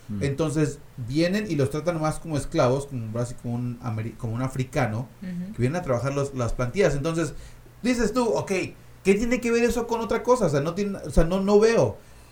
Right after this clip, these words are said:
Speaker 2: El punto es este, cuando se te entrega algo a ti, cuando se te regala, cuando se te da, y no peleas por ello, a comparación del otro lado, tú te crees con ese, con esa autoridad, con esa, digamos que,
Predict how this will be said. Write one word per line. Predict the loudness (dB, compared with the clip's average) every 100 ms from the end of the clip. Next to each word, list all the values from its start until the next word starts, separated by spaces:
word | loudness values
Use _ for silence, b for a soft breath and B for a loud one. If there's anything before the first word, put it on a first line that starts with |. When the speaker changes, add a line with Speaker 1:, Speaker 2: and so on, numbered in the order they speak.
| -6
Speaker 2:
El | -2
punto | 0 2 4
es | 4
este, | 4 4 2 0
cuando | 2 4 4
se | 2
te | 2 0
entrega | 0 2 4 4 4 6
algo | 6 6
a | 4 2
ti, | 0 0 -2 -8 -18 -18 -20 -6
cuando | -4 -2
se |
te | 0 2
regala, | 2 2 4 6 4
cuando | 2 -2
se |
te | 0 2
da, | 6 6 6 2 -6 b b -2
y | 0
no | 4 4
peleas | 4 6 6 4
por | 2 2
ello, | 4 2 -2 -6 -12 b -6
a | -2
comparación | 0 4 4 4 0
del | 2
otro | 2 2
lado, | 4 4 2 -2
tú | -4
te | -6 -2
crees | -2 -2
con | -4 -4
ese, | -4 -2 2 2 2 -2
con | -4 -2
esa | 0 2
autoridad, | 2 2 0 0 2 4 4 4
con | -2 -2
esa, | 0 0 0 -2 b b b b -4
digamos | 0 2 0 0
que, | 0 0